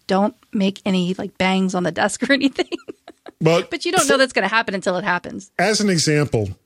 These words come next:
Speaker 2: um, if you listen to the, either the next or, or some of the previous My Mac podcasts, recent ones,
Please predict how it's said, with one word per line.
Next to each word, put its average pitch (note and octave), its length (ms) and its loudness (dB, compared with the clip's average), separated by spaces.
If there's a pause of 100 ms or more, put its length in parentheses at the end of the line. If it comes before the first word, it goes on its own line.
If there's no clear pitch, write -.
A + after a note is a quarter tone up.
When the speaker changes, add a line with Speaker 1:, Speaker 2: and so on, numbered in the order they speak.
(300)
Speaker 2:
um, B2+ 280 0
if C#3 220 2
you D#3+ 80 4
listen F3 400 2
to C3+ 640 0 (340)
the, A2+ 340 0 (280)
either C3 220 2
the A#2 140 0
next C#3 360 2
or, A#2 240 0
or A#2 340 0 (100)
some - 320 0
of B2 60 2
the A#2 80 0
previous B2 760 0
My B2+ 240 2
Mac A#2+ 260 0
podcasts, B2+ 880 0
recent C#3+ 400 0
ones, - 380 -4